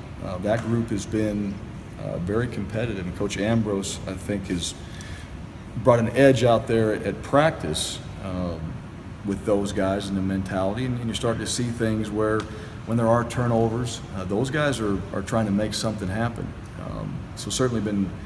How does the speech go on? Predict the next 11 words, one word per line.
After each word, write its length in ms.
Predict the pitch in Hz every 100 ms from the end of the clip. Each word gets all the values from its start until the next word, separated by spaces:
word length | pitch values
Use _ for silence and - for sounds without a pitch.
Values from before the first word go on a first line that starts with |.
| - -
been 120 | 107 98
pleased 600 | - 135 143 117 107 107
with, 340 | 107 98 92 - - - - - -
with 160 | 113
the 60 | 107
group's 300 | 92 117 113 -
effort. 300 | 107 95 - - - - -
Let 100 | 107
me 60 |
say 240 | 101 104 98
that. 300 | 92 90